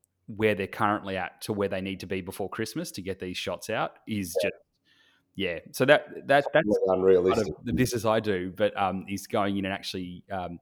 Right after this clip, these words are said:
Speaker 1: setting up studios in, in businesses and, um, teaching them to do some of their own photography. But it usually works best not for these big, hi-, you know, above the line marketing campaigns, but more for your, like, your, uh, internal comms and,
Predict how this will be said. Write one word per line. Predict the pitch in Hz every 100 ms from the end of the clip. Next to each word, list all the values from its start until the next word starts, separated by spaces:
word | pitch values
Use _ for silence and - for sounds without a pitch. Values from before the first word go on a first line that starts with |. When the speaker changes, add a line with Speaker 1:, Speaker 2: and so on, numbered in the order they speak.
| _ _ -
Speaker 1:
setting | - 113 107
up | -
studios | - 104 101 98 92
in, | 92 95
in | 95 92
businesses | 95 85 95 98 82
and, | 85 82 _ - - -
um, | 87 87
teaching | - 120 -
them | 104
to | 95
do | 92 131 113
some | - 101
of |
their | 95 92
own | 87 82 _
photography. | 95 - 90 92 92 87
But | 117 - - -
it | -
usually | 117 131 131
works | 107 98
best | - 95 -
not | 113
for | -
these | 98
big, | - 101 87
hi-, | - 101 98
you | 101
know, | 90
above | 92 107 95
the | 98
line | 92 92
marketing | 92 90 95 92
campaigns, | 92 87 - 80 -
but | -
more | 101 98
for | 95
your, | 92
like, | 87 82 -
your, | 85
uh, | 78 78 - _ _ _ _ _
internal | 127 - 117 95
comms | - 98 92 95 95
and, | 90 87 87